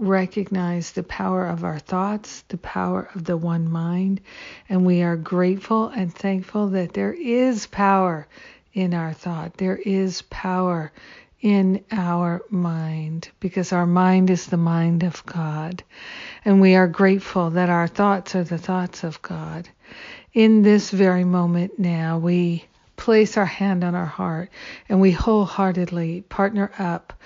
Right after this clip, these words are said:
with that higher Holy Spirit self. We are truly grateful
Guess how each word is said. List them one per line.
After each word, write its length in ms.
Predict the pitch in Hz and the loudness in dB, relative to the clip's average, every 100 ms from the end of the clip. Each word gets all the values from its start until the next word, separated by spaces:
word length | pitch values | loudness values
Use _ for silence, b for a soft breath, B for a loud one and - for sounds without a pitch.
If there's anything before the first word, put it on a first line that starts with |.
| B B B | B B B
with 160 | 196 180 | 2 2
that 240 | 175 - | 2 -2
higher 500 | - 202 190 180 170 | -4 -2 0 0 -2
Holy 400 | 165 190 180 180 | 0 0 0 0
Spirit 580 | 170 - - 180 185 180 | -4 -8 -4 -4 -4 -6
self. 460 | - 196 180 175 202 | -8 -4 -2 -2 -2
We 100 | 180 | 0
are 120 | 175 | 0
truly 440 | 170 - 190 180 170 | -2 -2 0 0 -2
grateful 640 | 185 175 175 226 233 | -2 -2 -2 -2 -2